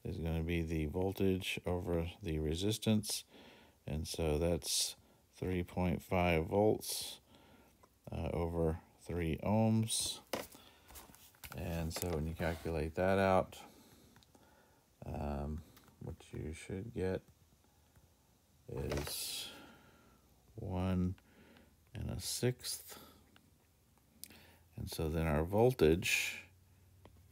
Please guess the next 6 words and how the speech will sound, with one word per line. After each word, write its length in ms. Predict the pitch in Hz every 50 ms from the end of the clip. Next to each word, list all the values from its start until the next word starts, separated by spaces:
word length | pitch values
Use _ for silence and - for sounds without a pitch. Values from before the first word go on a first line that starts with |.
| - - - - - - - - - - - - - _ _ - - - - _ _ - -
across 320 | - - 87 87 85 85 -
the 120 | - -
two 240 | - - - 98 92
ohm 220 | 90 92 90 87
resistor, 640 | 82 78 85 101 107 113 120 - - 107 104 101 107 - - - - - - - - - - - - - - - - - - - - - - - - - - - - - - - - - - - - - -
again, 580 | - - - 92 92 92 92 92 92 90 90